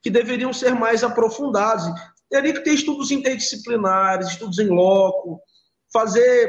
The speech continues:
é, é, é, é, é, avaliações e estudos aprofundados, o que não houve. Se trabalhou com uma base cartográfica de dois mil e nove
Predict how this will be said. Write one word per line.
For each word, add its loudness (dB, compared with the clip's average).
é, 2
é, 2
é, 4
é, 0
é, -4
avaliações 0
e -2
estudos -10
aprofundados, 0
o -10
que -8
não 0
houve. 4
Se -12
trabalhou 0
com -8
uma 0
base -2
cartográfica -2
de -4
dois 0
mil 2
e 4
nove 0